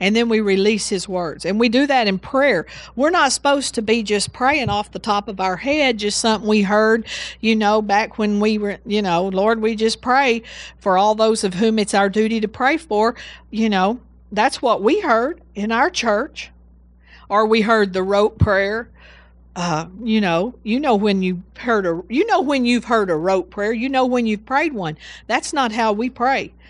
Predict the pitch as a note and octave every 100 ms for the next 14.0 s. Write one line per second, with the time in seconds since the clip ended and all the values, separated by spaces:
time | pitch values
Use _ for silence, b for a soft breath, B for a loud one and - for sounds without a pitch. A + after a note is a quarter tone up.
0 | B - C#4 C#4+ F4 G#3 - F#3+ D#3+ E3
1 | F3+ E3 D#3 D#3 D#3 D#3 C#3 D3+ D#3+ D#3
2 | - D#3+ - - A3+ A#3+ B3+ D4 D#4 C#4
3 | A3+ - C4+ C#4+ D#3+ E3 B B B B
4 | - - A#3 G#3+ F#3 G#3 B3 D#3+ - A3
5 | C4 G#4+ D4+ C4+ A3+ B B C4+ G#4+ C4+
6 | C#4 - B B3+ B3+ D#4 B4 - C#4 -
7 | - D4 C4+ A3+ G#3 E3 - - B3+ D#4
8 | E4+ - G#3 E4+ B3 B3 C4 G#3+ G3 -
9 | F3+ F#3+ E3 - F#3+ A3 D3+ - - -
10 | B B B B G3+ C#4+ - A#3 G3+ G3
11 | D4+ C#4+ A#3 G3 E3+ B3 F#4 C#4 B B
12 | B B G3+ G3 F3+ - F#3+ C4 B3+ G#3
13 | G3+ F#3+ B3 A3 G3+ A3+ - G3+ E3 D3